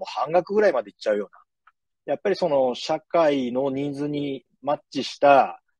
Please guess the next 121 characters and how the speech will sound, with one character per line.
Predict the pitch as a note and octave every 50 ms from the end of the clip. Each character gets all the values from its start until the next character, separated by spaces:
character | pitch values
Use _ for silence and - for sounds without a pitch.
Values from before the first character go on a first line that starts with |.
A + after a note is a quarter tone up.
| _ _ _ -
ま | C#3 C#3 B2+
あ、 |
デ | G#2+ A#2+ A2+
バ | A#2+ B2 B2+
イ |
ス | A#2+ -
で | - C3+
あ | C3+
っ | C3 -
た | C3
り | A#2
と | G#2 G#2
か | F#2+
ソ | - - A2+
リ | A#2+
ュ | B2
ー | -
シ | -
ョ | A2+
ン |
だ | G#2+
っ | G2
た | - -
り | G2+
と | F#2
か | -
製 | - B2+ B2+
品 | - B2+ A2 G2
っ |
て | - B2
い | A2
う |
の | A2+ B2
が、 | C3+ D#3+ D3+ A#2 G2 F#2 - A#2+
や | C#3
っ | C#3+ -
ぱ | D#3+
り | F3 E3+
あ | D3
の、 | C3+ A#2
す | - - B2+
ご | C#3 D#3
い | D3+ A2+ -
勢 | - B2 G#2+
い | G2
で | F#2+ F#2 F#2 -
売 | G#2
れ | A2+ A2
る | A2
も | A2+ A#2+ B2
ん | A#2+
な | A2 G2
ん | F#2
だ | F2+ F#2+
な | G#2 D3 E3+
っ |
て | - -
い |
う | A#2
の | G2
を |
実 | - G2 G2 -
感 | - A#2+ A#2+
し | - -
た | D3 C#3
ん | B2
で | G2 F2
す | - -
け | -
れ | _ -
ど | A#2
も、 | C#3 F3 D3+ - - _ _ _ _ _ - - - - - _ _
ま | - A3+ A3
あ、 |
た | - G#3+
だ | A#3+ C4+ A#3
そ | - - E3+
の | D3 C3+ B2+ A#2
検 | - - D3+ D#3 E3 E3+
温 | F3 F3
し | F3 -
て | - G3
で | E3 A2+
す | - -
ね、 | G#3 A3 - - _ _
あ | - C3 C3
の、 | C3 C3 B2+ C3 C3 C3 B2
人 | - - E3+ D3
の | D3
顔 | C#3 E3 D3+ D3+
を | D3
見 | D3+ E3 D#3
て | - D3+
っ | -
て | - - A2
い | G2+
う |
と | - -
こ | - - F3
ろ | D#3
だ | A2+ B2 B2
け | - B3+
で | A#3 A#3
は | F3+ A#2
な | A2+ A#2
く | - - -
て、 | - - A#2+ B2+ A#2+ G#2 - _ _ _ _ _ _ _ _ _ _ _ _
あ | - C3 C3+
の、 | C#3 C3+
我 | C#3+ D3 E3+
々 | F#3 F#3+ F#3+ F#3
さ | - A3 B3
ら | A#3 E3
に | B2
そ | - - A#2+
こ | - C#3+
か | - - E3
ら | E3+ F#3 F3
で | C#3+ G#2+
す | - - G2
ね、 | G#2+ A#2 A2+ G#2 F2+ -